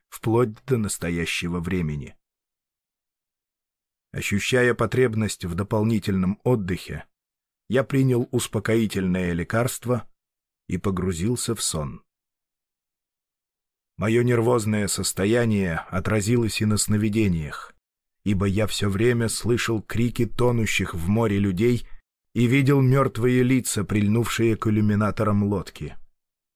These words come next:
Среди этих отвратительных мертвых масок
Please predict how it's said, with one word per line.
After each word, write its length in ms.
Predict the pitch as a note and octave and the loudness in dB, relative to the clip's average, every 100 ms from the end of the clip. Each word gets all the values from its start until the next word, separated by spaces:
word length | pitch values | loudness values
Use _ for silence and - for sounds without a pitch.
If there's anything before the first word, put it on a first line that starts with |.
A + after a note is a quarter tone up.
| _ _ _ _ _ _ _ _ _ _ | _ _ _ _ _ _ _ _ _ _
Среди 400 | - A2 A2+ B2 | -6 0 2 2
этих 560 | - B2+ C3+ C3+ A#2+ B2 | 2 0 0 0 -2 -2
отвратительных 1000 | - G#2 A#2+ - C3 A#2 G#2+ G#2+ G2+ G2 | -2 0 0 2 0 2 2 2 0 0
мертвых 560 | A#2+ G#2 - F2+ - | 0 0 -2 -8 -6
масок 720 | E2 G#2 A#2+ - D#2+ - - | -2 0 0 -2 -6 -12 -16